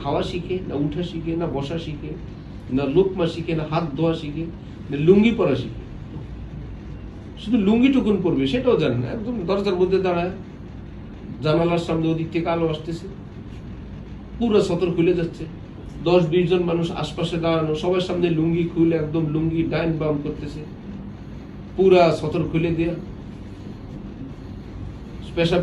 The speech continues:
করছে, টিস্যু পেপার নিয়ে সব মানুষের সামনে হাঁটতেছে মসজিদের গেটে, হাজার হাজার মানুষ আসতেছে, উনি টিস্যু শুকাচ্ছে। শরম হায়া বলতে মনুষ্যত্ব নাই, সুফিগিরি আছে। না লুঙ্গি পরাটুকু শিখছে।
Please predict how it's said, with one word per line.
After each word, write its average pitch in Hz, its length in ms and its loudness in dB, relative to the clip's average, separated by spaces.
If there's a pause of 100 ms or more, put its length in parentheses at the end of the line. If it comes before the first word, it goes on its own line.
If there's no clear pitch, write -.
করছে, 170 240 2
টিস্যু 160 300 0
পেপার 165 240 2
নিয়ে 165 180 2
সব 156 260 -2
মানুষের 165 300 0
সামনে 156 300 -2
হাঁটতেছে 151 420 -4
মসজিদের 147 460 -2
গেটে, 143 360 0 (640)
হাজার 160 260 2
হাজার 151 240 2
মানুষ 147 240 -2
আসতেছে, 139 380 -6
উনি 143 300 0 (140)
টিস্যু 139 220 -2
শুকাচ্ছে। - 440 -8 (380)
শরম 202 400 2
হায়া 170 220 2
বলতে 143 240 -2
মনুষ্যত্ব 226 580 4
নাই, 104 120 -2 (440)
সুফিগিরি 170 520 0
আছে। - 280 -8 (2000)
না 139 60 2
লুঙ্গি 190 280 8
পরাটুকু 165 460 2
শিখছে। - 600 -8